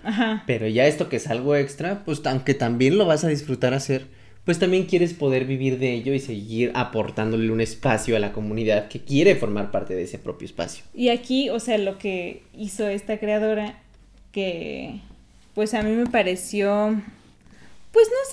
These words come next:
Speaker 1: sé si bien o extra, pero cuando explicó todo esto que iba a sacar su Patreon, sí, ella dijo varias veces que le daba vergüenza publicarlo, que le daba vergüenza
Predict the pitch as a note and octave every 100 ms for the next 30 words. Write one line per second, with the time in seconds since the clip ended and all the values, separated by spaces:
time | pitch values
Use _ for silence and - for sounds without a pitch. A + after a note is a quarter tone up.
0 | F5 - D4 A3+ B3 C4 C4 C4 - -
1 | G#3+ G#3+ G3+ F#3 F3+ G#3+ - - G#3+ G#3+
2 | - B3+ B3 B3 - - - - - _
3 | _ _ A#3+ A3+ A3+ A3 A3 G#3+ A#3+ A3+
4 | A3+ A3 A3 G#3+ G#3+ G#3+ - G#3 - A#3+
5 | A#3+ A#3+ B3 C#4+ B3 B3+ B3 A#3 G#3+ G#3+
6 | G3+ F#3 G#3+ G3+ F#3+ F#3+ F#3+ G3 A#3 B3+
7 | - - - F#3+ F#3+ F#3+ F#3+ F#3 - G#3+
8 | G#3+ G3+ G3+ F#3 F3+ F3+ F3+ F#3 F#3 -
9 | - - G#3 G3+ G3+ G#3+ A3+ G#3 F#3+ G3
10 | G3 G3 G3+ A3+ C4+ - - - - -
11 | G#3 G3+ F#3+ F#3+ F#3+ F#3 G3 F3+ F3+ F#3+
12 | G3 F#3+ F#3 E3+ F#3+ G3 G#3 G#3